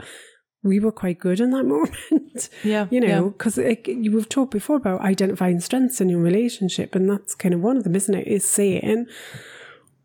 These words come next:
Speaker 1: "In that moment, it could have gone horribly wrong, and it didn't because
Speaker 2: Mm-hmm.
Speaker 1: we did this." And that's pretty awesome.
Speaker 2: <laughs> I know. Yeah, totally.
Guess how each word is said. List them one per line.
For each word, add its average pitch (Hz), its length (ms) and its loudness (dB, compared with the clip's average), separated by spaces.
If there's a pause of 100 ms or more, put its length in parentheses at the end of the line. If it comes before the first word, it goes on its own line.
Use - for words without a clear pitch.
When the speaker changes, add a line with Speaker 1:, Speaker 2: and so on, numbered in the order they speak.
(360)
Speaker 1:
"In 240 220 0
that 269 160 -2
moment, 196 480 0
it 226 120 -6
could - 160 -2
have 196 100 0
gone 202 140 2
horribly 185 340 2
wrong, 170 460 2
and 185 160 2
it 175 140 -2
didn't 214 520 0
because 214 340 2
Speaker 2:
Mm-hmm. 202 80 4
Speaker 1:
we 185 120 4
did 185 160 0
this." - 340 -8 (120)
And 185 280 2 (120)
that's 170 260 -4
pretty - 300 -8
awesome. - 340 -10 (380)
Speaker 2:
<laughs> 202 340 -6
I 214 120 -4
know. 185 200 -4 (280)
Yeah, 208 180 -2 (160)
totally. 190 380 -2